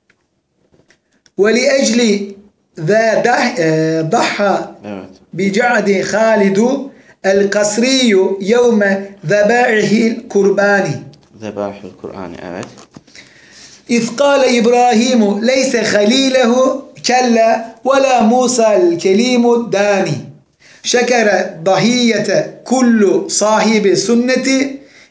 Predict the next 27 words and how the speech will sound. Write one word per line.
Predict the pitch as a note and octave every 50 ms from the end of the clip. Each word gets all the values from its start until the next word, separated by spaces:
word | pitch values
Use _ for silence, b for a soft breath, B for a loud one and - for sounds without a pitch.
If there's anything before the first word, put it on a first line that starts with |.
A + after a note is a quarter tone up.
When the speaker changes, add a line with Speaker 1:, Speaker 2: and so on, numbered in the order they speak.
| B -
Speaker 1:
Lihimu | F3 A3 G#3+ G#3+ G#3+ G#3+ A3 A3+ G#3 G3
lehumu. | F#3+ F3+ F#3 E3+ D3+ C3+
Bu | C3+ D3
yanlış | D3+ D#3 E3+ D#3 - -
mı | -
yazmış? | D3 C3+ C3 C3 B2+ - E2+ E2 E2 D#2 -
Speaker 2:
Sünnetin | - - - B2+ B2+ B2 B2+ - A2 - D#3 D#3 D#3 D3 - - -
lillahi. | G#2 G#2 A#2 A2+ A2 G#2 G#2 G2+ G2 F#2 F#2 G2 F#2+ - - _ _
Speaker 1:
Ha, | - E3 D3+ D3 D#3
lillahi | D#3+ F3 G3 G3+ F#3 D#3+ D#3+
değil | - A3 A#3
mi? | G3 C#3+ - - - - G#2
Speaker 2:
Evet. | F#2+ F2+ - - - _ _
Speaker 1:
Burada | D#3 D3 E3+
yanlış | E3 D#3+ D#3+ E3 - D#3+ - -
yazmış. | D#3 C#3+ D3 F3 G3 G#3+ G#3+ - B B B B B B B _ - D#3+
Darruke | G3+ A3+ A#3 A3+ A3+ G#3+ - - G#3+ A3 A#3 A#3+ B3 C#4 - - -
min | A3 F#3+ A3 A3+ A3 A3 - - -
ehi | A3 G#3+ - - A3+ A#3+ A#3+ A#3+ - -
kurbani. | - - G3+ G3+ G3 G3+ G3+ G3 F3+ E3+ D#3+ D3 B2 A#2 - - - B B B B B B B B B B B B B B B B B B B
Bu | D4 D4+
sebeple | D#4 D#4+ D4+ D4 C#4+ C#4+ C#4+ C#4
kurban | - A#3+ C4+ C4 A3+ D4 D4 D4 C#4
etti | C4 B3 - - - A3 G3 F3+ G3 - - G3+ E3
Cad | D#3 B3+ C4 C4 B3+ - G#3+
bin | A#3 G#3+ G3 F#3+ G3
Dirhem'i | A#3+ B3+ A#3+ B3+ C#4 C#4+ C#4+ D4 D4 D4 D4 -